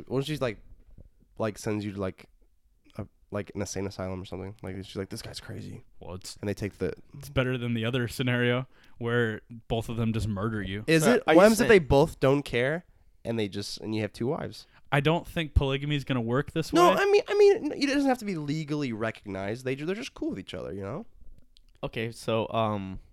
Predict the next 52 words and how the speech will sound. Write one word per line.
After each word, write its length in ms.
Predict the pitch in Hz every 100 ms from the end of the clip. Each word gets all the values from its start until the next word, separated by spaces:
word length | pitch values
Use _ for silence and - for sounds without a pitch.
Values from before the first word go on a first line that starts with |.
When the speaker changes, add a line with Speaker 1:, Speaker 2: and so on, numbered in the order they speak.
| - -
Speaker 3:
are 80 | 117
you 80 | 127
saying 360 | - 135 131
they 100 | 110
should, 200 | 107 - -
he 160 | 123
should 220 | 113 107
be 140 | 95 110
with 140 | 110
his 200 | 101 95
wife 320 | - 101 110 123
in 80 |
the 140 | 123 127
end, 200 | 131 120 -
or 400 | 113 107 104 95 _ _
the 420 | - 95 117 110 -
kid, 320 | - - 113 -
the 240 | 113 104 _ _
girl 180 | 113 107
with 140 | 95
his 180 | - 95
child? 480 | - - 80 - - - -
Speaker 2:
I'm 80 | 127
Speaker 1:
I'm 60 | 123
Speaker 2:
saying 220 | 160 139
get 120 | 131
away 160 | 113 104
from 220 | 101 98
both 280 | 95 95 -
if 120 | 95
you 80 | 87
can. 320 | - 78 110 _ _ _ - _ _ _ - -
Speaker 3:
Because 200 | - - - -
my 200 | 113 131
crush 400 | - 160 190 -
likes 280 | 135 151 131
big 280 | 127 131 123
butts, 440 | 127 101 - - -
but 100 | 107
my 160 | 113
butt 320 | 110 120 123 -
is 140 | 127
small. 480 | - 120 110 104 - _
What 200 | 120 139
do 140 | 143
I 100 | 131
do? 320 | 117 117 104 104 -
Speaker 1:
Get 160 | 104 -
cracking 320 | 107 104 117
on 60 |
them 180 | 113 113
squats. 540 | - 131 135 120 -